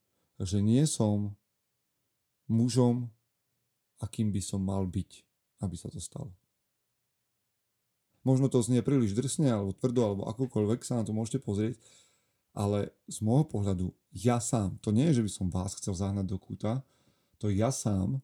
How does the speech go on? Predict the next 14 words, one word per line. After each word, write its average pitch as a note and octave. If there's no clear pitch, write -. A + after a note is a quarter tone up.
nie, A2+
nie A#2+
som E3
mužom, A#2+
akým A#2
by G#2
som A#2+
mal A#2+
byť. F#2
Nie G#2
som A2+
človekom A2
takej C#3
kvality A2+